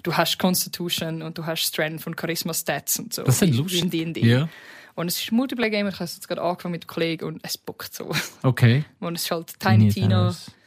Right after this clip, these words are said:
Speaker 1: wo der, der Vibe gibt vom, vom Borderlands, wo
Speaker 2: Ja.
Speaker 1: eigentlich dein,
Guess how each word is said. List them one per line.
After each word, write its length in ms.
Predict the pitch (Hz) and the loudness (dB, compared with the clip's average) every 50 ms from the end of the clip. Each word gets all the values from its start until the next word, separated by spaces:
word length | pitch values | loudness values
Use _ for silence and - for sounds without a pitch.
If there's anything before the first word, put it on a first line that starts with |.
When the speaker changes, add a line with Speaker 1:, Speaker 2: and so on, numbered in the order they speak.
| _ _ _ _ _ _ _ _ _ | _ _ _ _ _ _ _ _ _
Speaker 1:
wo 80 | - 185 | 0 0
der, 100 | 180 185 | 2 2
der 140 | 180 185 170 | 0 2 2
Vibe 320 | 170 160 170 175 170 - | 2 0 0 -2 -4 -6
gibt 200 | - 180 170 - | -12 -12 -10 -10
vom, 240 | - - 170 165 160 | -6 -4 -2 -2 -2
vom 160 | - 175 175 147 | -4 -4 -4 -4
Borderlands, 580 | 165 165 - 170 160 160 160 156 160 - - | -4 -4 -4 -4 -2 -2 -4 -4 -6 -8 -4
wo 60 | - | 2
Speaker 2:
Ja. 60 | 156 120 | 4 6
Speaker 1:
eigentlich 140 | 117 226 - | 6 6 4
dein, 260 | - 175 165 160 | 2 -2 -4 -6